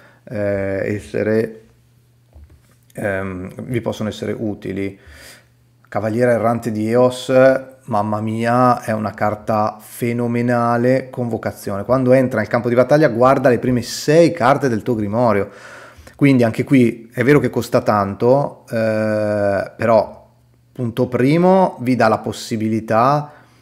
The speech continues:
di, ehm, di andare a prendervi altre creature che vi possono aiutare. E quindi non è cosa da poco,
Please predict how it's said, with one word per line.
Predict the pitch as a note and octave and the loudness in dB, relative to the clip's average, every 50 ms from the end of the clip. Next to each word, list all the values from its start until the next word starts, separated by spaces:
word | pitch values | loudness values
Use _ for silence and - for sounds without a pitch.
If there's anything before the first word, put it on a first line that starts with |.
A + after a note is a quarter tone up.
| _ _ - - | _ _ -18 -14
di, | A#2 G2 A#2 A#2 A2+ A#2+ B2+ C3 C3 C3 - - | -12 -8 -4 -2 2 2 4 2 2 0 -6 -6
ehm, | B2+ A2+ A2+ A2 A2 G#2+ G#2+ G#2+ G#2 G#2 G#2 G#2 G2+ G2+ G2+ G2 G2 G2 G2 G2 G2 F#2+ F#2+ F#2+ F#2+ - - - _ _ _ _ _ _ _ _ _ _ _ _ _ _ _ _ - - | -4 -2 0 0 0 0 0 0 0 0 -2 -2 -2 -2 -2 -4 -6 -6 -8 -10 -10 -10 -10 -10 -12 -14 -16 -20 _ _ _ _ _ _ _ _ _ _ _ _ _ _ _ _ -16 -10
di | - C#3 | -6 -4
andare | A#2+ A#2 A2+ A#2+ | -2 0 2 0
a | A2+ | 0
prendervi | - B2 B2 B2 B2 A2+ A#2 | 2 0 0 2 2 0 0
altre | A2+ A2 G#2+ A#2 A2 | 0 0 -2 -4 -6
creature | - A2+ G#2+ - B2 C3+ C3 | -6 -6 -4 -2 0 0 0
che | C#3 | 0
vi | A#2+ A2 | -2 -2
possono | - G#2+ G2+ - - G2+ | -4 -6 -6 -6 -8 -8
aiutare. | G2 G2+ F#2+ F#2 - F#2 F2 E2 E2 - F#2 F2+ F#2 - _ _ _ _ _ _ _ _ - - - _ _ _ _ _ _ _ _ _ _ _ _ _ _ _ _ _ _ - - - _ _ _ _ _ _ _ _ _ _ _ _ _ _ _ _ _ _ _ _ _ _ _ _ _ _ _ _ _ _ _ _ _ _ _ _ _ _ _ _ _ _ _ - | -6 -6 -8 -8 -6 -6 -6 -4 -4 -6 -6 -8 -10 -16 _ _ _ _ _ _ _ _ -20 -20 -20 _ _ _ _ _ _ _ _ _ _ _ _ _ _ _ _ _ _ -20 -20 -20 _ _ _ _ _ _ _ _ _ _ _ _ _ _ _ _ _ _ _ _ _ _ _ _ _ _ _ _ _ _ _ _ _ _ _ _ _ _ _ _ _ _ _ -12
E | B2+ - | -12 -10
quindi | - A#2 G#2+ G2+ G#2 G#2 A2 G#2+ G#2+ - - - _ - | -8 -6 -8 -6 -4 -4 -4 -4 -4 -6 -12 -20 _ -8
non | B2+ B2 B2 A#2 | -6 -4 -4 -4
è | G#2+ - | -4 -6
cosa | - A2 G2 G#2 | -8 -10 -8 -6
da | F#2+ G2 F#2+ | -6 -6 -6
poco, | - G#2+ F#2+ F2+ - - - F#2+ - | -6 -6 -6 -6 -6 -6 -8 -10 -10